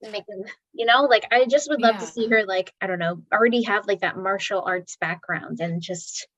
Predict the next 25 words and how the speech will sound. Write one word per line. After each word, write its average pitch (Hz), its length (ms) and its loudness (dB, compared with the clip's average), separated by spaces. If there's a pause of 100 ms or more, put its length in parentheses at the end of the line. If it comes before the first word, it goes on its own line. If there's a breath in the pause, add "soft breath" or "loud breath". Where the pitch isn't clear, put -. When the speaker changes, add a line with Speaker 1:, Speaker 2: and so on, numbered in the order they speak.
(100)
Speaker 1:
be, 214 200 -4
like, 180 240 0
a, 170 460 0 (160)
a 202 100 -2
Black 180 420 -4
Widow 156 440 0
or, 180 220 0
like, 165 260 -4
just, - 280 -10
you 202 80 -8
know, 170 120 -4
be 185 160 2
able 185 180 -2
to, 185 220 -4
like, 175 320 -6
defend 240 420 4
herself 202 520 -2 (220)
in 247 320 2
these 247 160 -2
Speaker 2:
Mm-hmm. - 0 -
Speaker 1:
situations 254 540 -2
because 330 220 -2
she 311 100 -6
gets 349 260 4
kidnapped 269 520 0